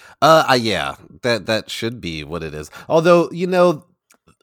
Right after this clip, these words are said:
there's a lot of people out there that are, like, going the opposite way. So there's, like, so many people freaking out about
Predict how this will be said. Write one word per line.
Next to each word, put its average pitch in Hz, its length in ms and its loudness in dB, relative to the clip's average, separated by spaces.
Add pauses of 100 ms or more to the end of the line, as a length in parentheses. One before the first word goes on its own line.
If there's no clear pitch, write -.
there's 147 300 0
a 139 100 0
lot 131 380 2
of 147 80 -4
people 120 300 -4
out 104 160 2
there 98 160 -2
that 90 360 -6
are, 95 480 -2 (920)
like, 123 240 -2
going 120 320 0
the 104 100 -8
opposite 101 460 -2
way. 85 220 -8
So - 120 0
there's, 247 220 2
like, 233 140 4
so - 280 0
many 127 220 -4
people 104 320 -10
freaking 95 480 -8
out 85 260 -4
about 82 380 -4